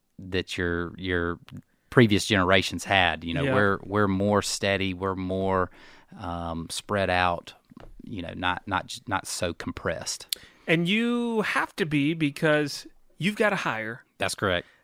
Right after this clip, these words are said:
Speaker 2: And you've gotta hire folks coming out of school and build 'em up. And what, what are you seeing in this, uh, generation that you're hiring now out of school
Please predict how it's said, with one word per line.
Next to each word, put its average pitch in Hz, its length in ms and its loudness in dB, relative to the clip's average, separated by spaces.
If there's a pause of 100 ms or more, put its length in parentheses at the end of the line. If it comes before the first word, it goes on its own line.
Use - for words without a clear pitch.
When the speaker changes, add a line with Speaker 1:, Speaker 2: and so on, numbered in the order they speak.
Speaker 2:
And 143 160 0
you've 185 120 -2
gotta 180 220 6
hire 175 240 2
folks - 480 -2
coming 185 240 0
out 180 120 4
of 170 60 -2
school 185 400 4
and 151 140 0
build 170 220 4
'em 170 80 4
up. 165 260 2 (400)
And 139 220 -2
what, 190 300 6
what 180 180 6
are 214 60 4
you 196 160 -2
seeing 160 640 -2
in 147 160 0
this, 147 380 -2
uh, 139 300 4
generation 151 760 0
that 156 180 -4
you're 139 120 2
hiring 156 440 0
now 160 300 4
out 117 100 2
of 113 120 -2
school 120 480 -6